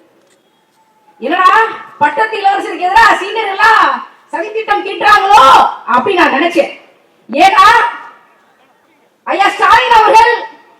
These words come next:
என்ன படிச்சிருக்காங்க, எப்படி படிச்சிருக்காங்கன்னு தெரியும். ஆனா, சட்டத்துறை அமைச்சர் ரகுபதி அவர்கள் அண்ணாவை படிச்சிருப்பாரு. நான் இந்த கையில வச்சிருக்கிற புத்தகம் ஆரிய மாயை,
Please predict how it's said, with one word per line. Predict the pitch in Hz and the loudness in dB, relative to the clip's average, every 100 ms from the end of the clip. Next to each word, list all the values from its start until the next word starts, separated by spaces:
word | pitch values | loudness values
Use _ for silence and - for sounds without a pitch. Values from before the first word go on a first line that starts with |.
| _ _ _ _ _ _ _ | _ _ _ _ _ _ _
என்ன | 320 440 | -2 -2
படிச்சிருக்காங்க, | 427 381 453 392 392 392 370 | 0 -2 -2 -2 -4 -4 -6
எப்படி | 440 | -4
படிச்சிருக்காங்கன்னு | 370 370 440 381 370 359 359 | -2 -2 -2 -2 -2 -4 -4
தெரியும். | 339 320 254 - | -4 -4 -4 -4
ஆனா, | 349 359 | -2 0
சட்டத்துறை | 339 427 427 392 | 0 0 0 0
அமைச்சர் | 381 403 339 | -2 0 0
ரகுபதி | 339 427 392 | 2 0 2
அவர்கள் | 381 359 427 | 4 4 4
அண்ணாவை | 349 349 427 415 392 | 0 2 4 4 4
படிச்சிருப்பாரு. | 349 392 415 370 277 - - _ _ _ _ _ | 2 0 0 2 0 -4 -20 _ _ _ _ _
நான் | 330 392 370 | -2 -2 -2
இந்த | |
கையில | 359 403 453 | -2 -2 0
வச்சிருக்கிற | 415 427 392 381 | -2 -2 0 0
புத்தகம் | 392 381 403 453 466 - - _ _ | 0 0 2 2 2 -6 -18 _ _
ஆரிய | 311 370 466 466 440 | 2 4 4 4 2
மாயை, | 339 320 427 392 277 | 4 2 2 2 -2